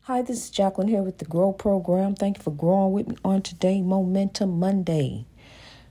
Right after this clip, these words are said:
God bless you on Momentum Monday. But this what I want to tell you. Um,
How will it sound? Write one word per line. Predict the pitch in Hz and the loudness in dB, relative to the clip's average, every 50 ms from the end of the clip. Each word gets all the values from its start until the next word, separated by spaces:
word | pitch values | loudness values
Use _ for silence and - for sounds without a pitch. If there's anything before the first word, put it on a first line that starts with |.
| - - _ - | -20 -20 _ -2
God | - 190 190 185 185 | 0 0 0 0 0
bless | - 190 196 190 185 - - | 0 0 2 2 0 -2 -4
you | 175 170 147 135 139 - - - - - - - - | -4 -2 -2 -4 -6 -10 -16 -20 -20 -18 -12 -12 -8
on | - 170 170 160 156 160 160 - - - | -4 -2 -2 0 -2 -2 -6 -8 -10 -4
Momentum | - 156 151 147 160 175 170 165 - - 143 143 | -2 0 2 2 2 2 2 0 0 0 0 2
Monday. | 156 175 185 170 147 135 | 2 2 2 2 2 0
But | 135 135 147 135 - - - - | 0 2 2 2 2 0 -2 4
this | 170 220 254 - | 6 6 6 6
what | - 240 226 | 4 0 0
I | 208 190 - | 2 8 8
want | 226 214 196 185 | 8 8 8 4
to | 175 | 0
tell | 170 - 240 226 214 | 0 2 4 4 4
you. | 208 196 190 196 196 190 175 - - - - | 4 2 2 0 0 0 -2 -4 -6 -4 -2
Um, | 220 220 233 226 220 | 0 0 0 0 -2